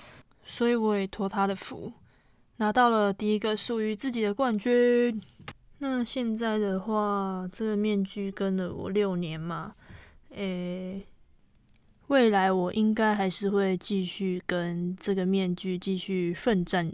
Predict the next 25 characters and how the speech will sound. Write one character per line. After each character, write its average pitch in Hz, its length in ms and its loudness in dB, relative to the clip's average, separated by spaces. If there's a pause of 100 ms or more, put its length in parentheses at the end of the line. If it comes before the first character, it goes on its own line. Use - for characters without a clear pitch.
(280)
下 175 240 -2
去。 - 280 -6 (300)
<laughs> - 320 -20
然 214 200 0
后 226 460 4 (460)
至 269 400 0
于 220 580 0
可 220 200 2
能 214 180 4
哪 214 180 6
一 254 80 6
天， 262 400 6
说 262 200 0
不 240 120 0
定 226 240 0
我 196 140 4
不 190 100 -2
戴 214 200 4
面 208 200 2
具 202 220 -2
也 190 80 4
有 180 140 2
可 202 220 -4
能 123 200 -8
啊。 - 300 -6